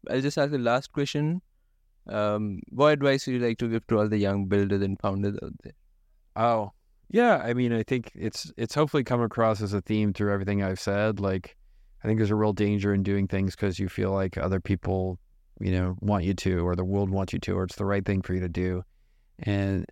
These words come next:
Speaker 2: I think in reality is the way to live life is to pursue the life you want to live and worry very little about what other people think about it. And, uh, I think if you do that, like, you're,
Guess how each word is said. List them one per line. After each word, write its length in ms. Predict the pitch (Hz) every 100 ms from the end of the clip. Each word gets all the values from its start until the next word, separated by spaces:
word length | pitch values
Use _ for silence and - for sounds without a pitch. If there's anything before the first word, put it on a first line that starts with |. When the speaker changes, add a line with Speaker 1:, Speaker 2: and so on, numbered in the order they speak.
| -
Speaker 2:
I 120 | 101
think 140 | 98
in 100 | 98
reality 680 | 95 92 95 95 95 95 92
is 460 | 92 92 92 - -
the 320 | 98 95 95
way 220 | 92 95 95
to 120 | 92
live 240 | 95 92
life 400 | 92 95 95 -
is 180 | 95 -
to 100 | -
pursue 320 | - 98 101
the 100 | 98
life 300 | 95 92 92
you 100 | 101
want 180 | 101 107
to 60 | 107
live 280 | 107 117 117
and 240 | 98 95
worry 220 | 90 87
very 240 | 85 85 82
little 280 | 85 87
about 280 | 82 78 80
what 120 | 73
other 180 | 80 80
people 300 | 76 80 82
think 240 | - 78 78
about 260 | 78 80
it. 160 | 87 104 _ _ _ _ -
And, 260 | 98 95 90
uh, 240 | 90 90 78
I 80 | 87
think 180 | 95
if 60 | 92
you 80 | 87
do 160 | 92
that, 320 | 95 95 92 -
like, 240 | 90 -
you're, 220 | 92 90